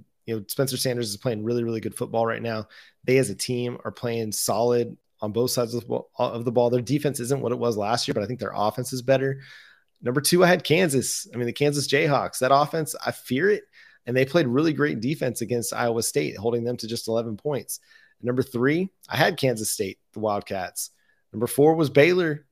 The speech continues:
and number five was T C U. And so, I, I s-, you know, you've played two of those five teams. We get Texas this week,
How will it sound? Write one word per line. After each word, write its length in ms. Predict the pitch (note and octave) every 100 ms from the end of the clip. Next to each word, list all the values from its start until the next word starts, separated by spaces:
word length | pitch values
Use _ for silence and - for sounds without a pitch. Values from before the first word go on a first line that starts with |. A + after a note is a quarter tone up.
| _
and 80 | A2+
number 140 | B2+
five 480 | B2 B2+ C#3 D#3+ C#3
was 180 | B2+ C3+
T 180 | C#3 D#3
C 160 | C3+ C3 E3
U. 120 | C3
And 120 | A2
so, 280 | - B2 G#2+ - - _ _
I, 100 | A#2
I 40 | -
s-, 260 | C3+ - - - _ _ -
you 100 | A2+
know, 120 | G2+ _ -
you've 200 | A#2 A#2+
played 180 | E3 D3+
two 160 | -
of 60 | G3
those 180 | D3+ C#3
five 300 | D3 C3+ B2+
teams. 480 | E3+ B2+ F#2+ - - _ _ _ _ _ _ _ _ _
We 200 | A2+ B2
get 200 | A#2 C#3
Texas 440 | C3+ D#3 - B2 -
this 180 | C3+ -
week, 320 | G#2+ -